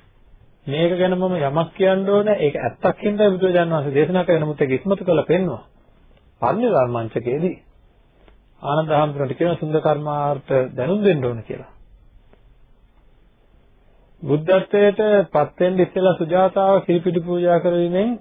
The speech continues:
බුද්ධත්වයට ඉස්සෙල්ලා දවසේ නේද, සුජාතාවගේ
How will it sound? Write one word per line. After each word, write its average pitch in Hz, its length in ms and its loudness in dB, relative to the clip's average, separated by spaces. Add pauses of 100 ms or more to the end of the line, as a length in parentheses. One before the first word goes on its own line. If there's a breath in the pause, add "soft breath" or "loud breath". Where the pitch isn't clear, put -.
(220)
බුද්ධත්වයට 147 560 -2
ඉස්සෙල්ලා 165 340 0
දවසේ 127 380 -2 (1200)
නේද, 165 220 -6
සුජාතාවගේ 151 760 0